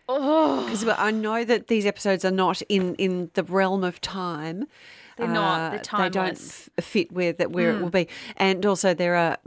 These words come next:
Speaker 2: people listening to us in, in countries other than Australia. Everyone in
Speaker 1: Correct.
Speaker 2: Australia at the moment is watching Married at First Sight.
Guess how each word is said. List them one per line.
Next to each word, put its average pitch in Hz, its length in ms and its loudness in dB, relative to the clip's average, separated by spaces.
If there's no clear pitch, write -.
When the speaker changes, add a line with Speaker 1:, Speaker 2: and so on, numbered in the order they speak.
Speaker 2:
people 196 220 -2
listening 180 280 -2
to 175 80 -2
us 170 120 -4
in, 175 160 -4
in 180 220 -4
countries 185 520 -4
other 196 160 4
than 180 220 -2
Australia. 143 480 -4
Everyone 220 500 2
in 202 80 4
Speaker 1:
Correct. 185 80 0
Speaker 2:
Australia 165 400 0
at 165 160 0
the 196 60 -4
moment 165 320 0
is 175 240 0
watching 170 420 -2
Married 165 320 2
at 139 240 -4
First 165 320 -2
Sight. 143 480 -2